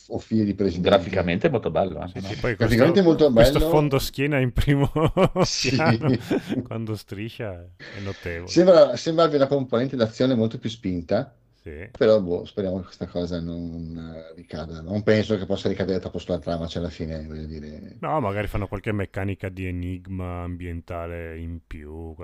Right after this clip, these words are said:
Speaker 3: Il primo era
Speaker 1: Sì.
Speaker 3: abbastanza un corridoione, non è che facevi tantissimo, era molto suggestivo perché
Speaker 1: Avevi
Speaker 3: l'ambientazione
Speaker 1: qualche
Speaker 3: era
Speaker 1: video
Speaker 3: figa.
Speaker 1: di scelta, ma principalmente sì, era
Speaker 3: Sì,
Speaker 1: un
Speaker 3: ma que-, quello che era bello nel primo era proprio l'ambientazione, il contesto
Speaker 1: Sì.
Speaker 3: che metteva.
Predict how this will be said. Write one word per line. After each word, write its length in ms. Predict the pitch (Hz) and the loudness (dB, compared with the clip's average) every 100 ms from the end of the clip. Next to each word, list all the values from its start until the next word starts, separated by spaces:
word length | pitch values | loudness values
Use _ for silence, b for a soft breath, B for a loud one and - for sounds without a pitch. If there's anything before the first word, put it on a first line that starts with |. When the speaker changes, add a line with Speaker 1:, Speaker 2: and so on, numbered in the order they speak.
| 98 | -10
Speaker 3:
Il 220 | 131 104 | -8 -2
primo 260 | 117 131 120 | 0 4 4
era 80 | |
Speaker 1:
Sì. 20 | 110 | 4
Speaker 3:
abbastanza 360 | 120 117 120 | 4 2 0
un 160 | 113 - | -2 -2
corridoione, 1040 | - 107 101 98 98 92 90 92 90 87 82 | -4 -4 -4 -4 -4 -4 -6 -6 -6 -8 -10
non 140 | 85 | -10
è 40 | 85 | -10
che 80 | |
facevi 320 | 82 - 92 85 | -8 -8 -8 -10
tantissimo, 680 | 85 85 90 85 - 90 | -10 -10 -10 -10 -10 -8
era 120 | 95 | -4
molto 320 | 95 98 104 110 | -2 -2 -2 -4
suggestivo 720 | - 98 101 - - 101 92 | -6 -8 -8 -10 -8 -6 -6
perché 180 | 87 | -4
Speaker 1:
Avevi 420 | 131 131 151 156 156 | 0 2 2 2 2
Speaker 3:
l'ambientazione 20 | |
Speaker 1:
qualche 360 | 143 147 151 | 4 4 6
Speaker 3:
era 20 | 131 | 6
Speaker 1:
video 320 | 151 151 151 | 6 6 6
Speaker 3:
figa. 0 | |
Speaker 1:
di 140 | 143 | 6
scelta, 520 | 120 - 127 135 131 | 0 2 4 4 4
ma 140 | 113 110 | 4 4
principalmente 580 | 117 113 110 98 104 98 | 0 -2 -2 -2 -2 -4
sì, 220 | - 87 | -6 -6
era 220 | 87 80 | -4 -4
Speaker 3:
Sì, 20 | |
Speaker 1:
un 360 | 80 90 90 90 | -6 -6 -4 -4
Speaker 3:
ma 200 | 98 104 | -6 -6
que-, 200 | 135 - | -6 -4
quello 200 | 123 120 | 0 0
che 80 | 123 | 2
era 120 | 113 | 0
bello 200 | 110 113 | 2 0
nel 160 | 110 101 | 0 -2
primo 340 | 107 120 117 | -2 0 0
era 120 | 95 87 | -2 -4
proprio 300 | 90 95 87 | -6 -6 -8
l'ambientazione, 1200 | 85 82 82 82 80 _ - 69 80 95 87 85 | -8 -10 -10 -10 -12 _ -20 -14 -8 -6 -6 -10
il 220 | 80 78 | -14 -16
contesto 640 | - 87 85 80 85 92 98 | -10 -8 -8 -10 -6 -2 0
Speaker 1:
Sì. 20 | |
Speaker 3:
che 120 | 98 | 0
metteva. 760 | 95 82 78 - 76 82 82 78 | -2 -6 -12 -20 -16 -14 -14 -16